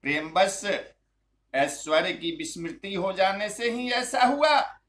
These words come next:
फिर भगवान के बल का स्मरण आते ही वे हर्षित हो गई और सावली छवि को हृदय में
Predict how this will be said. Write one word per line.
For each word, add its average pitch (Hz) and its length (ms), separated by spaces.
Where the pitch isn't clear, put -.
फिर 214 180
भगवान 185 720
के - 420
बल 156 300
का 156 360
स्मरण 151 540
आते 147 340
ही 196 340
वे 196 240
हर्षित 160 600
हो 226 280
गई 285 440
और 170 380
सावली 143 600
छवि 135 360
को 131 220
हृदय 143 460
में 294 260